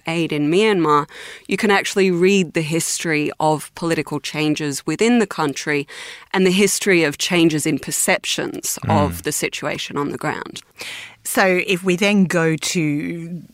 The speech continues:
Speaker 3: the evolution of aid, when did it really first start having an impact in Myanmar? Do we see anything before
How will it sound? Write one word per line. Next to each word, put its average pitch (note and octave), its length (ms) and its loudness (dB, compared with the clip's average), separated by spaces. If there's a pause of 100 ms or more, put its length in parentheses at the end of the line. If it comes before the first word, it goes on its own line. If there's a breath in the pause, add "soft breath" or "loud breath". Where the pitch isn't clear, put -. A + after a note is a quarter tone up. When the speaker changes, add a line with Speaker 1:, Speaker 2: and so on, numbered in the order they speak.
(240)
Speaker 3:
the F3 340 2
evolution F3 760 2
of C#3+ 140 -2
aid, D#3 360 -2
when G#4 140 -2 (120)
did F4+ 140 0
it G3+ 240 -2
really G#3+ 300 2
first - 640 -4 (300 loud breath)
start - 500 0
having D#3 580 -4
an D#3 160 -6
impact G#3+ 640 0
in C#3 180 -2
Myanmar? C3+ 600 -4
Do G#3+ 100 -2
we C4+ 100 2
see B3+ 280 0
anything B3 500 2
before F3 580 -2